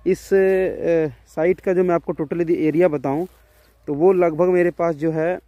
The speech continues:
फ़ोर्टी टू एकड़्स में जो है ये मेरा जो है ए, कंस्ट्रक्शन साइट है, ठीक है ना। तो अब इस कंस्ट्रक्शन साइट को हम स्टार्ट करने जा रहे हैं। तो इससे पहले हमारा ये टारगेट बन गया है कि इसको जो है पूरे तरीके से हर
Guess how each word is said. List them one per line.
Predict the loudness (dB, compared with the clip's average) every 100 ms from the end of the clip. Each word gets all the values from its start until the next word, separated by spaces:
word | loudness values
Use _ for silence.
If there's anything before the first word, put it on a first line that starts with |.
| _ _ _ _ _ _
फ़ोर्टी | -2 -2 0
टू | 0 2 0 0
एकड़्स | -2 0 -2 -2
में | -2 0
जो | 0
है | 0
ये | 0 0 0 -2 -8 -8
मेरा | -4 -2
जो | 0 0
है |
ए, | 0 0 0 -2
कंस्ट्रक्शन | -8 -8 -8 -6
साइट | -2 0 0 -2
है, | -8 -10 _ _ _ _
ठीक | -4 0
है |
ना। | 0 -2 _ _ _ -2
तो |
अब | 0
इस | 2 0
कंस्ट्रक्शन | 0 0 -2 0
साइट | 2 0 0
को |
हम | -4
स्टार्ट | -2 -2 -2
करने | -2 -2 -2
जा | 0 0
रहे | 0 -2
हैं। | -2
तो | -4
इससे | -6 -4 -4
पहले | 0 0 0
हमारा | 0 -2 0
ये | 0 0
टारगेट | -2 -2 -4
बन | -2 -2
गया | 0 -2
है |
कि | -2
इसको | -8 -2 0
जो | 2
है | 0
पूरे | -2 -2 -2
तरीके | -2 -4 -4 -6
से | -6 -4
हर | -4